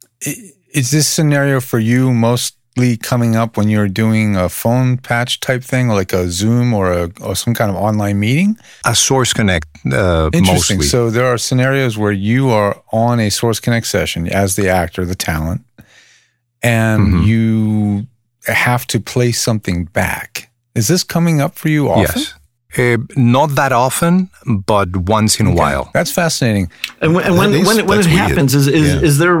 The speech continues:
Speaker 3: re-, is there an engineer on the line, or are they asking you to record everything and then after the fact they say, "Send us all the files"?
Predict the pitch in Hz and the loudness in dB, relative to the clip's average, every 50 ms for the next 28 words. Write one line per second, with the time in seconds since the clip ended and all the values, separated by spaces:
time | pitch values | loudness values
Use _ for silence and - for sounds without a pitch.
0 | 151 147 143 139 151 131 123 143 160 160 147 127 127 143 143 131 117 123 123 123 | 2 2 0 2 0 0 0 2 2 2 2 2 2 2 2 2 2 2 2 2
1 | 127 143 160 185 214 202 190 180 180 190 196 196 190 165 139 131 127 127 123 117 | 2 2 2 2 0 0 0 0 0 0 0 2 2 2 2 2 2 2 2 2
2 | 123 127 127 - - 143 131 127 123 117 120 120 113 - - 135 131 127 127 127 | 2 0 0 0 0 0 2 2 0 0 -2 -6 -6 -6 -4 -2 0 0 0 0
3 | 123 127 127 - 127 127 127 123 123 120 117 120 135 139 - 127 127 117 - - | 0 -2 -2 0 0 2 2 2 2 2 2 0 0 -2 -2 -4 -4 -4 -4 -4
4 | 135 127 117 104 - 117 110 - 127 120 117 - 175 175 165 156 143 151 147 143 | -2 -4 -2 -4 -4 -6 -4 -2 -2 -2 -2 0 0 0 0 0 0 0 0 0
5 | 135 139 139 - 143 127 - - - - - - - | -2 -2 -2 -2 -2 -2 -2 -4 -10 -12 -12 -14 -14